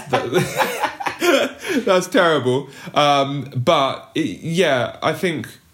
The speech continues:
you work such unsociable hours that, you know,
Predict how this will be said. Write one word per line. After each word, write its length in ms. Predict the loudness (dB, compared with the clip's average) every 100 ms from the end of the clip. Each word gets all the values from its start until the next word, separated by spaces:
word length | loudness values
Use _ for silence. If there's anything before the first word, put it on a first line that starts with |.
| _ _ _ _ _ _ _ -10
you 840 | -6 -2 -2 -2 -2 -2 -4 -2
work 280 | 0 -2 -4
such 300 | -4 -4 -2
unsociable 640 | -4 -2 -2 -4 -4 -4
hours 420 | -2 -2 -4 -4 -4
that, 180 | -4
you 100 | -2
know, 220 | -4 -4